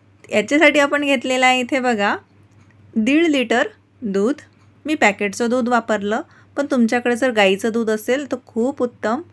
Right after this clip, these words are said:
म्हशीचं मिळालं तरी चालेल. तर दीड लिटर दुधामधून आपण इथे असा एक अर्धा कटोरा भरून दूध बाजूला काढलं. त्यामध्ये घालतोय तीन चमचे भरून दुधाची पावडर,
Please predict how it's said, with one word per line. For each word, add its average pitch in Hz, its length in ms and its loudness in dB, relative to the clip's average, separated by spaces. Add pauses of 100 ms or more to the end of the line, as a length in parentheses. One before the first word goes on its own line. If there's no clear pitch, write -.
(240)
म्हशीचं 247 420 0
मिळालं 240 460 0
तरी 254 200 2
चालेल. 175 480 -6 (600)
तर 294 120 2
दीड 285 240 2
लिटर 311 280 2
दुधामधून 285 640 0
आपण 254 300 -2
इथे 277 540 -6 (320)
असा 226 200 -4
एक 240 220 -4 (240)
अर्धा 220 320 0
कटोरा 254 380 -2
भरून 254 320 -2
दूध 277 220 -2
बाजूला 226 460 -2
काढलं. 247 400 -2 (520)
त्यामध्ये 254 400 2
घालतोय 262 460 2
तीन 294 560 -8
चमचे 240 440 2
भरून 262 500 -2
दुधाची 214 420 -2
पावडर, 202 460 -2